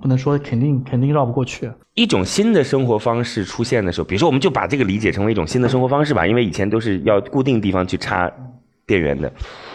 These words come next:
Speaker 2: 其实也存在一个大家是不是愿意去助推和接受的，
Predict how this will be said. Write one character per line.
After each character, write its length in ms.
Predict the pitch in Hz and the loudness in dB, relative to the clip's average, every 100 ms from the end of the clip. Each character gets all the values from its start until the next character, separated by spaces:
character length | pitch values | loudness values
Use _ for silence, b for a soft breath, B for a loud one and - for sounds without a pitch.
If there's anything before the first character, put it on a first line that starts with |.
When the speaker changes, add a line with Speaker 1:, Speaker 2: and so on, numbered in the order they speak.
| B - | B -2
Speaker 2:
其 140 | 208 | 0
实 80 | 247 | 4
也 120 | 143 | 2
存 300 | - - 101 | 2 0 2
在 120 | 170 | 2
一 120 | 151 120 | 2 2
个 100 | 131 | 0
大 160 | 143 | 2
家 100 | 147 | 0
是 160 | 147 160 | -2 -4
不 100 | 131 | -4
是 260 | 135 123 | -2 -2
愿 200 | 107 165 | 2 2
意 120 | 123 90 | 2 -2
去 200 | - 101 | -4 -6
助 240 | - 139 | -2 -4
推 240 | - 127 | 0 0
和 120 | 120 107 | 0 0
接 200 | 131 139 | 0 0
受 180 | 170 | 2
的， 140 | 104 | 0